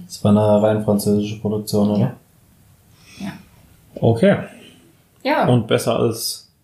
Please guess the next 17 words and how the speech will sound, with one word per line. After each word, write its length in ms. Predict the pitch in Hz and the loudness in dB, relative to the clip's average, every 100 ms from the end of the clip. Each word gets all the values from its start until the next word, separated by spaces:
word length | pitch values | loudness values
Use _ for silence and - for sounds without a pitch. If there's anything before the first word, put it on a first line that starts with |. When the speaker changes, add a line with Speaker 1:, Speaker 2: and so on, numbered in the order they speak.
| _ - | _ -6
Speaker 3:
unser 260 | 131 123 | -2 -2
Paris 400 | 123 117 139 143 | 0 0 0 0
war 140 | 123 123 | 0 2
dann? 240 | 147 156 - _ _ _ | 0 -4 -18 _ _ _
Speaker 2:
Paddington. 440 | - 202 175 165 170 _ _ _ _ _ _ _ - - _ _ | -10 -8 -6 -10 -12 _ _ _ _ _ _ _ -20 -20 _ _
Paddleton 560 | - 220 254 247 247 247 | -2 2 2 0 -2 -2
ist 360 | - 208 202 - | -4 -4 -4 -6
von 260 | - 196 | -2 0
den 440 | 196 196 196 190 - - | 2 0 0 -4 -14 -10
Duplas. 800 | 190 196 196 - 185 190 247 330 330 _ _ _ _ _ _ _ _ _ _ _ - | -6 -6 -8 -4 2 2 2 0 -4 _ _ _ _ _ _ _ _ _ _ _ -8
Speaker 3:
Duplo, 340 | - 180 110 | -4 -2 2
Speaker 2:
Duplas? 720 | 107 113 123 139 151 156 160 | 2 4 2 2 0 -4 -8
Speaker 3:
Duplo, 440 | 127 113 117 123 139 | -10 -10 -8 -8 -8
glaub 180 | 131 135 | -8 -2
ich, 80 | 156 | 0
oder 100 | 131 | 2
Speaker 2:
Duplas. 500 | 123 123 - - | 2 2 -2 -10